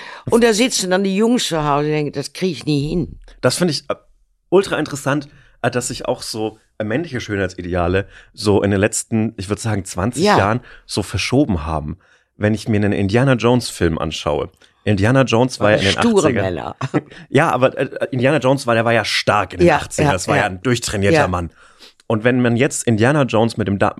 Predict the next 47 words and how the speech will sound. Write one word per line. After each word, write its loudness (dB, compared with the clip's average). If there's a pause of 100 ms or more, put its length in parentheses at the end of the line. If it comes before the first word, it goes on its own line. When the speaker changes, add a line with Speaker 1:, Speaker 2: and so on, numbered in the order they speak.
Speaker 2:
Harrison 0
Ford 0
mit -6
dem -2
damaligen 0
Körperbau -2 (260)
neben 0
so -4
einen -2 (220)
durchschnittlichen 0
Actionheld -2
stellt, -4 (220)
dann -2
sieht -6
er 2
aus -8
wie -4
so -2
ein, -4 (220)
wie -2
so 0
ein -2
Speaker 1:
Wie -2
so 0
eine 2
Speaker 2:
dreizehnjähriger. 0
Speaker 1:
<laughs> -18
Speaker 2:
Dann 2
Speaker 1:
Ja. 2
Speaker 2:
sieht -4
er, 4
der 0
hat -2
das 2
Speaker 1:
Wie -2
so 4
Speaker 2:
Harry-, 2
Speaker 1:
eine 2
Flasche. 2
Speaker 2:
Ja, 4
das 0
sieht 2
aus 0
wie -2
eine 2
Flasche, 0 (340)
weil, 4